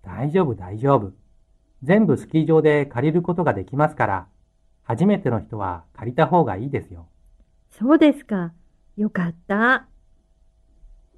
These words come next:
Speaker 1: 練習三、一。
Speaker 2: 一週間前に切符を買った方がいいです。
Speaker 1: 二。
Speaker 2: 明日は六時に出発しますから、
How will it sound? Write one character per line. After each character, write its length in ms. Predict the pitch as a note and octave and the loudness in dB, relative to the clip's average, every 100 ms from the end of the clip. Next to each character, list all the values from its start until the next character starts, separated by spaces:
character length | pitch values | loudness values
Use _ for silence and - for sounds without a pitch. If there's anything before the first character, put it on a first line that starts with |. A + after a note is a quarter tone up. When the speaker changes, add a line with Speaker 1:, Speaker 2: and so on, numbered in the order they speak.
| - | 0
Speaker 1:
練 200 | C#3+ F3+ | 2 2
習 380 | F3 E3 D#3 C#3+ _ | 2 2 2 -2 _
三、 400 | - C3 C3 B2 _ _ _ _ _ _ _ _ | 0 2 2 -2 _ _ _ _ _ _ _ _
一。 460 | - A2+ - D3 C#3 _ _ _ _ _ _ _ _ | -18 -14 -6 -6 -6 _ _ _ _ _ _ _ _
Speaker 2:
一 120 | C4 | -14
週 320 | B3 - F4+ F4 | -14 6 6 8
間 260 | F4 E4+ | 4 4
前 240 | E4 D#4+ B3 | 4 4 4
に 200 | G3 F#3 | 2 0
切 220 | A3+ - - | -4 -4 4
符 100 | D4+ | 4
を 80 | |
買 180 | C#4+ A#3+ | 4 0
っ 20 | A#3 | 0
た 140 | C#4+ | 2
方 200 | C#4+ D#4+ | 6 6
が 100 | A#3 | 4
い 220 | G#3 G3+ | 0 -2
い 20 | F3 | -2
で 160 | D#3+ | -6
す。 120 | - - _ _ _ _ _ _ _ - | -8 -20 _ _ _ _ _ _ _ -2
Speaker 1:
二。 260 | C#3+ C#3+ C#3 _ _ _ _ _ - | 2 2 -2 _ _ _ _ _ -6
Speaker 2:
明 100 | A#3 | -4
日 240 | A3+ D#4+ | 2 4
は 160 | D4+ B3 | 6 6
六 300 | A#3 A#3 E4 | 4 4 4
時 100 | D4 | 4
に 140 | A#3+ | 0
出 200 | A3 G#3 | 0 -2
発 240 | - B3 A3 | 0 -2 -2
し 120 | - | -2
ま 160 | A3+ A#3 | -2 -2
す 100 | - | -6
か 120 | F#3+ | -6
ら、 240 | E3+ D#3 | -4 -6